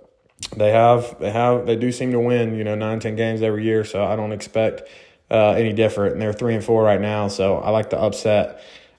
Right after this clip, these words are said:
at the Vikings, but once again, I'm definitely taking the plus three and a half, um, 'cause those, you know, a lot of N F L games come down to three. So for your N F L plays, once again, you got Ravens minus one and a half, Miami minus three, Hawks minus three, Vegas minus two,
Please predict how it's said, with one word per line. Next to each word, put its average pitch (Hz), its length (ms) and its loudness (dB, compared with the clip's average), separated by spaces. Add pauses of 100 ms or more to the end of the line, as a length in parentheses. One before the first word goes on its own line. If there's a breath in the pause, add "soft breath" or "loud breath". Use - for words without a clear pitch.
at 175 140 8
the 147 80 4
Vikings, 127 500 4
but 123 80 2
once 120 220 0
again, 113 280 0
I'm 107 160 -2
definitely 107 280 0
taking 107 320 -2
the 90 80 -6
plus - 340 -2
three 107 240 -4
and 92 100 -4
a 87 40 -12
half, 98 420 -6 (380 soft breath)
um, 80 400 -6 (120)
'cause - 180 -6
those, 95 300 0
you 98 140 -6
know, 90 140 -6 (200)
a - 60 -8
lot 104 160 4
of 104 80 2
N 101 60 0
F 98 100 -4
L 101 120 4
games 98 300 0
come 98 200 -4
down 95 180 0
to 82 60 -6
three. 85 380 -4
So 90 420 -2 (520 loud breath)
for - 160 6
your 147 120 10
N 165 80 8
F 165 120 6
L 156 120 10
plays, 151 260 6
once 147 160 0
again, 143 260 4
you 147 60 4
got 131 180 8
Ravens 139 360 6
minus 131 300 0
one 131 140 0
and 120 80 0
a 113 40 -2
half, 123 280 0
Miami 117 380 0
minus 110 280 -4
three, 120 280 0
Hawks 113 320 0
minus 104 260 -6
three, 107 320 -6
Vegas 113 440 0
minus 104 380 -6
two, 151 600 4